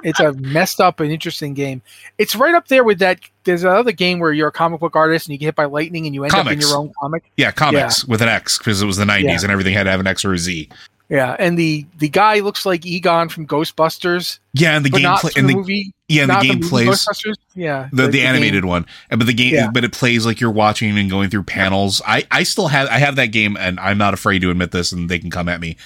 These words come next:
Speaker 2: I have that emulated on my handheld because I love that game.
Speaker 1: Yeah, it was, it was an interesting game, uh, but so was Viewtiful Joe. But I, I just,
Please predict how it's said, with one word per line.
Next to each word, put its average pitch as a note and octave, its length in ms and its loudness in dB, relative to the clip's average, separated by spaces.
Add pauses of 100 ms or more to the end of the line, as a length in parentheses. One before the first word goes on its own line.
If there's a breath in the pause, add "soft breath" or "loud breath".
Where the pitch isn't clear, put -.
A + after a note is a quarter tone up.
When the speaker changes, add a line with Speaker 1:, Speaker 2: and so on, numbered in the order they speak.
(360 loud breath)
Speaker 2:
I A#2 60 2
have C#3+ 160 2
that B2+ 140 0
emulated G2+ 440 2
on F2+ 80 0
my F2 100 0
handheld F2 380 -2
because F2+ 160 -6
I F2+ 60 0
love E2+ 240 -4
that D2+ 180 -10
game. - 260 -16 (300 soft breath)
Speaker 1:
Yeah, B2+ 200 -8
it F3 60 -2
was, G#3 240 0
it C#4+ 180 2
was D#4 140 2
an E4 60 2
interesting D4 320 0
game, B3 320 0 (120)
uh, D#3 220 4
but D#3 260 -2
so F#3+ 140 2
was F#3 160 4
Viewtiful D#3+ 300 2
Joe. A#2+ 280 -6
But D3 180 -2 (380 loud breath)
I, G3 240 4
I G#3 140 2
just, A#3 300 -2